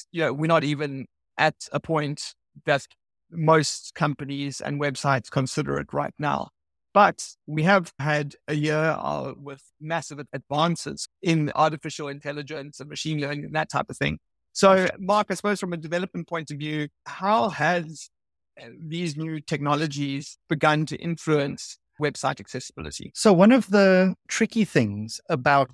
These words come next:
Speaker 2: web accessibility is how do you evaluate whether a website is actually accessible or not?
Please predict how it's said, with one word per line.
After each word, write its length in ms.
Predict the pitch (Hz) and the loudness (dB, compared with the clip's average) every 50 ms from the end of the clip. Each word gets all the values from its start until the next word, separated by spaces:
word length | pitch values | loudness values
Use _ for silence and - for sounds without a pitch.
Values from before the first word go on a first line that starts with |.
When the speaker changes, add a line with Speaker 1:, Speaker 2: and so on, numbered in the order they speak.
| _ _ _ _ _ _ - | _ _ _ _ _ _ -6
Speaker 2:
web 260 | 143 127 143 139 131 | 0 2 2 4 4
accessibility 960 | 139 127 - - 147 120 - - 127 127 117 120 117 - - 127 123 127 _ _ _ _ _ _ - | 2 2 2 2 2 2 0 -4 -6 -6 -4 -6 -6 -6 -8 -10 -10 -12 _ _ _ _ _ _ 2
is 520 | 185 180 165 160 156 151 139 - - - _ _ _ _ | 6 6 8 8 6 4 0 -4 -10 -12 _ _ _ _
how 260 | - - - 175 190 | -6 0 4 4 6
do 140 | 196 190 226 | 6 4 2
you 180 | 220 208 220 220 | 2 4 4 4
evaluate 800 | 185 147 123 143 143 143 151 151 160 135 135 131 127 127 127 127 | 4 4 6 6 6 6 4 2 2 2 4 4 2 2 -2 -4
whether 420 | 117 127 131 131 127 139 135 127 | -2 0 0 0 0 -2 -2 -4
a 60 | 127 | -4
website 560 | 120 117 120 117 - - - - 120 117 123 120 _ - | -4 -4 -6 -6 -6 -8 -4 -4 -2 -4 -4 -6 _ 0
is 300 | 170 147 139 127 127 - | 2 2 2 2 0 -6
actually 500 | - 135 127 - - - - - 127 123 | -10 -12 -12 -10 -10 -10 -4 0 0 0
accessible 600 | 117 113 - - - 143 127 - - 117 117 117 | 0 0 -4 -6 -6 -6 -6 -6 -8 -12 -12 -12
or 80 | 110 107 | -10 -8
not? 220 | 107 110 110 113 | -8 -8 -8 -10